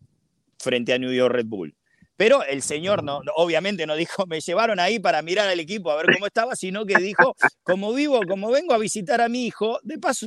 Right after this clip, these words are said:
Speaker 1: paso por la cancha, me invitaron a la cancha", y dije, "Bueno, voy, si estoy acá". Pero,
Speaker 2: <laughs>
Speaker 1: de nuevo, volviendo al tema,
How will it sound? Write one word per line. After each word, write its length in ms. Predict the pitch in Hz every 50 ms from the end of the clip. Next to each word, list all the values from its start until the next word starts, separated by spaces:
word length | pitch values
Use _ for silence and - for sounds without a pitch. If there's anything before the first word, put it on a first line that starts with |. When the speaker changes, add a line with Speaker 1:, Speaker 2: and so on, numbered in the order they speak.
| -
Speaker 1:
paso 280 | - 339 285 - 240 208
por 140 | 170 190 190
la 140 | 214 233 226
cancha, 480 | 330 285 269 262 226 - 240 220 214
me 100 | 220 214
invitaron 320 | 208 202 202 196 233 226 233
a 60 | 254
la 40 | 254
cancha", 220 | 277 277 - 240
y 40 | 220
dije, 100 | - 202
"Bueno, 380 | 160 330 320 285 226 175 170 190
voy, 340 | 240 247 220 160 127 120 113
si 140 | - -
estoy 180 | 156 139 208 185
acá". 260 | 165 135 110 95 80 - _ - - _ _ _ _ _ _ _ _ _ _ _
Pero, 220 | - 151 151 151
Speaker 2:
<laughs> 480 | 151 151 151 143 143 143 139 131 131 135 - _ _ -
Speaker 1:
de 220 | - 165 151 180 196
nuevo, 180 | 214 180 165
volviendo 480 | 165 160 180 196 196 214 240 247 254 220
al 140 | 196 180 156
tema, 340 | 208 226 277 247 214 185